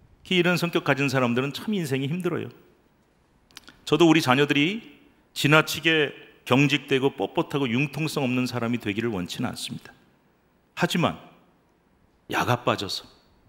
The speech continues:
눈치만 살피면서 줏대도 없이 이리저리 흔들리는 사람이 되기를 원치 않습니다.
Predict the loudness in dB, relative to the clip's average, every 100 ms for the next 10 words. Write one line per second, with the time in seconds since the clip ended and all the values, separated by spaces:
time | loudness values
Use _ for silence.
0 | _ _ _ _ _ 2 2 2 -2 0
1 | 0 0 -4 -4 -6 -6 -10 -14 -18 _
2 | _ _ _ _ _ _ _ _ -10 0
3 | 2 2 0 -2 -8 -8 -4 -2 0 0
4 | 0 -2 -2 0 0 -2 -6 -10 -8 -8
5 | -8 -6 -6 -4 -6 -6 -10 -10 -12 -14
6 | -16 -20